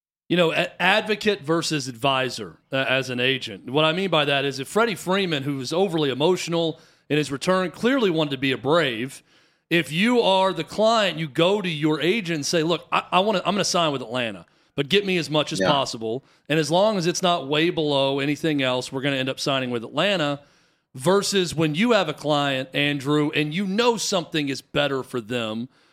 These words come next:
Speaker 1: and you play the role of advisor as opposed to advocate, and you get into pitch mode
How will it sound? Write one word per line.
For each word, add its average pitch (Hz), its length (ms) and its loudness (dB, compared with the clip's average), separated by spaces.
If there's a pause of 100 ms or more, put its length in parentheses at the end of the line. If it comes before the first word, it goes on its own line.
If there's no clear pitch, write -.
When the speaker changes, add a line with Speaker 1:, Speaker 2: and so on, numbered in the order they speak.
(140)
Speaker 1:
and 165 180 0
you 214 100 0
play 190 380 2
the 170 100 -2
role 151 300 0
of 131 120 -6
advisor 120 720 -4 (320)
as 143 160 0
opposed 147 400 0
to 131 160 -4
advocate, 139 580 -2
and 147 180 -2
you 165 120 -4
get 170 240 -2
into 143 340 -4
pitch - 400 -2
mode 123 420 0